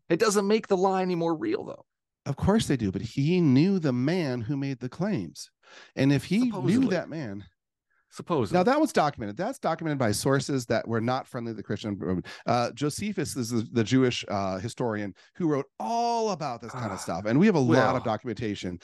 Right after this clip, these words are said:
Speaker 2: And he was
Speaker 1: yeah.
Speaker 2: not Christian. He was very anti-Christian. So there was
Speaker 1: Yeah.
Speaker 2: no reason
Speaker 1: Could have
Speaker 2: why
Speaker 1: been
Speaker 2: he would
Speaker 1: written
Speaker 2: be
Speaker 1: in later. There could have been a lot of different things. There's a lot of different things
Speaker 2: Uh,
Speaker 1: there. I'm not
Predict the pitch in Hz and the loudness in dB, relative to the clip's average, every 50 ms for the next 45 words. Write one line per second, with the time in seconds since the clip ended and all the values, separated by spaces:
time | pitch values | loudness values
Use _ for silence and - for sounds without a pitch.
0 | - - - - 139 120 - 196 254 247 208 143 98 98 101 107 120 127 127 127 | -14 -8 0 2 2 6 6 8 8 8 8 6 4 0 0 2 2 2 2 0
1 | 131 - - - 110 95 - - 82 - 143 175 180 143 113 95 104 135 135 135 | -2 -4 -6 -6 -6 -6 -6 -10 -10 -6 -4 -2 -2 -2 -2 0 2 2 2 4
2 | 131 131 117 110 110 120 117 104 - 98 80 - - - - - _ - - - | 2 0 -2 -2 -4 -6 -8 -8 -8 -12 -14 -12 -14 -16 -16 -18 _ -20 -20 -20
3 | - - - 151 147 151 151 151 147 127 117 135 143 151 156 170 190 190 165 135 | -12 -2 4 6 8 8 10 8 8 6 4 2 4 4 4 4 4 4 2 4
4 | 139 143 - 123 123 113 107 - - - - 170 156 - - 160 165 - - - | 4 4 4 4 2 2 4 4 4 4 4 2 2 0 0 0 0 0 -2 -4
5 | 147 139 139 135 139 139 139 139 139 131 135 135 135 156 160 143 131 123 127 131 | -4 -4 -4 -4 -4 -2 -2 -2 -2 -2 -2 -2 -2 0 0 0 0 0 -2 -4
6 | 139 143 139 131 127 127 120 - 120 110 - 127 123 120 120 117 139 127 131 151 | -4 -4 -4 -4 -4 -4 -6 -4 -6 -4 -2 -2 -2 -2 -2 -4 -4 -2 -2 0
7 | 151 160 170 175 160 147 135 127 120 120 120 - - 120 117 - 131 131 135 143 | 0 0 0 0 -2 -2 -2 0 2 4 4 6 6 6 6 4 4 2 0 -2
8 | 147 147 165 165 | -2 -2 -2 -4